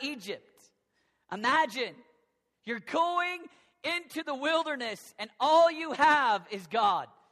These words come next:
and a crazy man with a staff leading you. And he's gonna be the,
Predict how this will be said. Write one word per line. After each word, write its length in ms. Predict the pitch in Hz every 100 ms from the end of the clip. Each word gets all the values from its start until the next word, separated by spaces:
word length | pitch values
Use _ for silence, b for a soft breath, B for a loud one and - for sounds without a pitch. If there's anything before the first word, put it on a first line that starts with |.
| _ _ _ _
and 100 | 180
a 60 | 196
crazy 500 | - 262 294 254 262
man 340 | 247 247 247
with 120 | 226
a 80 | 214
staff 460 | - 233 214 165 - - _ _ _ _ _ _ _ _ _ _ _
leading 360 | 180 196 180 143
you. 140 | 120 _ _ _ _ _ _ _ _ _ _ _ _ _ _ _ _ _ _ _ _ _ _ _ _ _ _ _ _ _ _ _ B -
And 160 | 311
he's 280 | 262 403 392
gonna 180 | 381 339
be 120 | 330
the, 380 | 311 302 285